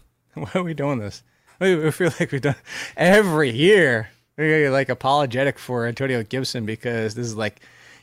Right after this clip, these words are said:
you know who he is? I always reference the Lamar Miller with the Dolphins. They're like, "We want him to get more. We want him to get more. We want him to get more." He gets more, and he's worse Lamar Miller. He puts up the same numbers, but he's <laughs> way less finish-, efficient.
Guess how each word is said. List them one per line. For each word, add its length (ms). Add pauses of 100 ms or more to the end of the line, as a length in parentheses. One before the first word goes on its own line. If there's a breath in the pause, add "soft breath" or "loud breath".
you 80
know 180
who 100
he 100
is? 260
I 140
always 240
reference 520
the 160
Lamar 340
Miller 460
with 140
the 60
Dolphins. 380
They're 80
like, 160
"We 100
want 240
him 140
to 80
get 160
more. 220
We 100
want 140
him 60
to 40
get 160
more. 220
We 80
want 120
him 40
to 60
get 140
more." 180
He 40
gets 220
more, 160
and 80
he's 300 (180)
worse 360
Lamar 280
Miller. 300
He 120
puts 180
up 100
the 80
same 260
numbers, 300
but 160
he's 200
<laughs> 20
way 440
less 220
finish-, 560
efficient. 420